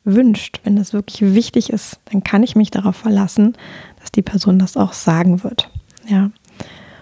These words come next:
Und dann habe ich natürlich immer noch, ähm, die freie Wahl, ob ich das dann erfüllen möchte. Ja.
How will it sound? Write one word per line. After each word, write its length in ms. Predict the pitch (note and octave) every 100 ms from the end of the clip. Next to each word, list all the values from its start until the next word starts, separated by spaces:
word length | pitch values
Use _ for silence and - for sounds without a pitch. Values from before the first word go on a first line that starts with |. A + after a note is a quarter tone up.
| -
Und 200 | F#3 - _
dann 180 | - F3
habe 140 | F#3 F3
ich 120 | -
natürlich 320 | G3 F#3 -
immer 240 | - A#3+ C4
noch, 340 | A3+ G#3+ - - -
ähm, 340 | F#3 F3+ F3+ F3+ _ _ _ - - _ _ _ _ _ -
die 180 | F#3 F3+
freie 480 | - - G3 F#3+
Wahl, 400 | F3+ G3+ A3+ G#3+ -
ob 140 | F#3
ich 80 | -
das 180 | G#3 E3+
dann 140 | G#3+
erfüllen 520 | A#3+ C4+ E4 E4+ F#3+
möchte. 300 | E3+ D#3 - - _ _ _ _ _ _ _
Ja. 300 | G#3 F3 G#3